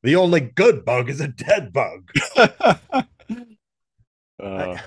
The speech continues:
Speaker 1: I, I don't underst-, there's so many plot holes now that I'm reviewing this with you. Like, for instance, if they wanted to blast it off into space,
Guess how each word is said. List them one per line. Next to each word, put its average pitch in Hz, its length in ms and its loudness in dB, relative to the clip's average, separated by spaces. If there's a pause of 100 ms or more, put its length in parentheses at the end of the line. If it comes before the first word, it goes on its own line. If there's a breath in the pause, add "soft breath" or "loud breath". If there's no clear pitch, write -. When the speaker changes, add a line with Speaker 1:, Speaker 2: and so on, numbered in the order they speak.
(160 loud breath)
Speaker 1:
I, 156 100 2
I - 20 6
don't 240 180 0
underst-, 185 460 -2
there's 127 240 -6
so 185 140 2
many 233 180 -6
plot 104 260 -2
holes 127 240 -4
now 104 200 -4
that 104 120 -4
I'm 98 260 -8 (120)
reviewing 101 480 -6
this 127 240 -8
with 143 160 -8
you. 170 160 -4
Like, 135 200 -4
for 156 120 -2
instance, 107 400 -8
if 113 100 -12
they 123 80 -2
wanted 120 300 -4
to 123 80 -4
blast 101 400 -4
it 98 80 -4
off 95 240 -6
into 101 160 -12
space, 127 500 -8